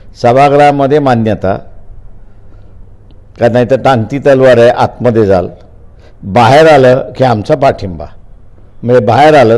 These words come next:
तर त्यांचा विरोध. एनसीपी नरोबा कुंजोबा अशीच असणारी परिस्थिती आहे. बीजेपी जे आहे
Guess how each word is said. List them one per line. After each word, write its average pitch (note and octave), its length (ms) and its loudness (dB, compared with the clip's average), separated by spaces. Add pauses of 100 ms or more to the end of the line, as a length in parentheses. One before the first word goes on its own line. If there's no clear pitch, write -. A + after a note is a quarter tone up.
तर C3+ 60 -6
त्यांचा A#2+ 320 -4
विरोध. C3 320 0 (2500)
एनसीपी C#3+ 640 -4 (380)
नरोबा C#3+ 440 2
कुंजोबा A#2+ 600 0 (600)
अशीच C3 360 -4
असणारी A#2 380 -2
परिस्थिती F#2 640 -6
आहे. C2+ 220 -16 (840)
बीजेपी C3 680 -4 (1500)
जे A#2 120 2
आहे F#2 500 -2